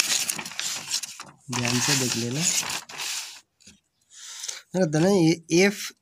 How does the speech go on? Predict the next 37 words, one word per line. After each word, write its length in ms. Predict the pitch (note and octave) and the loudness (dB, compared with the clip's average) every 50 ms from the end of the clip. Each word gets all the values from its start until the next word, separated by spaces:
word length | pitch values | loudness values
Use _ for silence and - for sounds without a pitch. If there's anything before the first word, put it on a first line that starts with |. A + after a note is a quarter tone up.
| - D#3+ | 0 2
X 200 | E3 - - E3 | 2 2 2 4
bar 200 | E3+ E3+ E3+ F3 | 4 6 6 6
is 120 | F3 E3+ E3+ | 6 6 6
a 140 | F3 - - | 4 6 4
arithmetic 600 | - - - - - C#3+ D3 C#3+ C#3+ F3 E3 E3 | 2 2 2 0 0 0 0 2 0 0 2 2
mean 220 | D#3 D3 D3 C#3 D3 | 2 2 2 2 2
of 200 | C#3+ C#3+ - - - - C3 | 0 0 0 -2 -6 0 2
n 100 | C#3+ C#3+ D3 C#3+ | 4 4 6 4
observation, 720 | C#3 C#3 C#3 C#3 C3+ C#3 C#3 C3 B2 - - A#2+ A#2+ B2+ C#3 C3+ _ _ _ _ _ _ - - _ _ _ - D#3+ E3 - _ _ _ _ _ _ _ | 4 4 4 2 2 4 4 4 2 2 0 0 -4 -4 -6 -10 _ _ _ _ _ _ -20 -20 _ _ _ -16 -16 -16 -16 _ _ _ _ _ _ _
एक्स 220 | C#3+ C#3 - - - | -2 2 2 2 4
वन, 140 | D#3 D3+ D3 | 4 4 4
एक्स 240 | D3 C#3 - - - - | 2 2 0 -4 -2 -2
टू, 60 | D#3 | -2
एक्स 220 | D3+ C#3 - - - - | 0 0 0 -2 -2 -4
थ्री, 160 | D#3+ E3 E3+ D3+ C3 | -4 -2 -2 0 2
डॉट 180 | C3+ C3 B2+ | 2 2 2
डॉट 220 | B2+ C#3+ C#3+ C#3 B2+ | 2 0 0 2 0
एक्स 260 | A#2 A#2 - - - | 0 0 -2 -2 -2
एन, 120 | F#2+ F#2+ G2 G#2+ A2+ - | -4 -8 -8 -10 -8 -6
ठीक 140 | - C#3+ D#3+ | -4 2 2
है। 80 | F#3+ G3+ G3+ - _ _ _ | 2 2 2 -4 _ _ _
तो 60 | C#3 | 0
हमको 220 | C3+ C#3 C#3+ D3+ D#3+ | 2 2 2 2 0
प्रूव 240 | D#3+ - D3+ D#3 D3 | -2 0 0 0 0
करना 240 | D3 D3 C#3 D3 C#3+ | 0 -2 -2 -2 -2
था 140 | C#3 D#3+ E3 | -4 -4 -6
कि 120 | - E3+ | -4 -2
एक्स 280 | D3 C#3+ C#3+ - - D#3 | -2 0 0 0 0 0
माइनस 340 | D#3 D3+ D3+ D#3+ D#3 - D#3 | 0 0 0 0 0 0 -2
एक्स 200 | C#3+ - - E3 | -4 -4 -4 -2
बार, 220 | E3+ F3 F3+ F3 - _ _ _ _ - - - - _ _ - | 0 0 0 -2 -6 _ _ _ _ -20 -20 -20 -20 _ _ -8
मतलब 260 | B2+ - D3+ D#3 E3 - C#3+ | -4 0 2 0 2 2 0
एक्स 240 | C3+ B2+ - - - | 0 2 2 2 4
का 140 | - E3 E3 | 4 6 6
मीन, 280 | E3 E3+ F3 F3 F3+ F#3 | 8 8 8 6 4 2
और 200 | G3+ - D3 C#3 - - | -4 -6 -8 -8 -4 0
प्लस 240 | D3+ D#3 D#3 - | 2 2 2 2